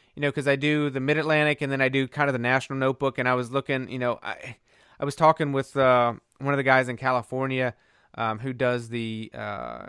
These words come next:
Saint Ignatius Prep Twitter, and I've known him for, for, I say known, like, we know each other through Twitter, um, for years, and I was comment-, like, my, I had initially written, 'cause Torrey Pines had rolled through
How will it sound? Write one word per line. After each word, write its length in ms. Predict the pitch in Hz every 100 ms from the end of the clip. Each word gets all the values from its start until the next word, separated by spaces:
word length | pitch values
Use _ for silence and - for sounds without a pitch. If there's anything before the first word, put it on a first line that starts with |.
| -
Saint 240 | - 147
Ignatius 400 | 131 127 123 113
Prep 400 | - 131 120 - _ _ _
Twitter, 420 | - 170 127 80 _
and 340 | - 117 113 113
I've 140 | 123 135
known 200 | 139 139
him 220 | 135 135
for, 380 | - 131 123 -
for, 200 | 135 120 -
I 120 | 120
say 200 | 117 180
known, 340 | 135 147 131 113
like, 220 | 107 107
we 80 | 120
know 200 | 117 113
each 140 | 107
other 180 | 117 107
through 200 | - 120
Twitter, 400 | - 139 123 107 _ - - -
um, 520 | - 113 110 104 104
for 180 | - 135
years, 500 | 123 123 135 123 113 _ _ _ _
and 440 | 123 123 117 113 - _ -
I 120 | 120
was 340 | 127 110 - _ _ _
comment-, 400 | 156 151 147 -
like, 240 | 131 -
my, 300 | 123 127 127 123 -
I 40 |
had 120 | 123
initially 420 | 127 143 214 220 175
written, 260 | 151 151
'cause 160 | 143 127
Torrey 240 | - 190
Pines 340 | - 151 156 143
had 120 | 127
rolled 300 | 131 139 127
through 440 | 139 135 131 123